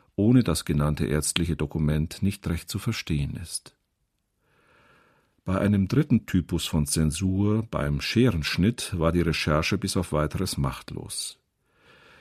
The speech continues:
In den Tagebüchern, zum Beispiel in Heft sieben, fehlte etwa die untere Hälfte einer Seite und ein oberes Drittel. Und niemand konnte einem sagen, wohin das Papier gekommen war.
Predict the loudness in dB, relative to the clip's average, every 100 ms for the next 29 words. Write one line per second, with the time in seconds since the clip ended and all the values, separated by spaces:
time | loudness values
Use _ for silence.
0 | -6 0 2 2 2 2 2 2 0 2
1 | 2 2 2 0 0 -4 -4 -2 0 0
2 | -4 -2 -2 2 2 2 0 -20 -20 -20
3 | _ 4 4 6 4 4 2 4 6 6
4 | 6 4 4 2 0 2 2 4 4 2
5 | 2 0 0 0 0 2 0 -2 -4 -4
6 | -2 -6 -6 _ _ _ _ _ _ _
7 | -8 0 4 6 4 2 0 0 2 2
8 | 2 0 0 -2 -2 -2 0 0 0 -4
9 | -6 -6 -2 -2 -2 -4 -2 0 -2 -6
10 | -10 -12 -14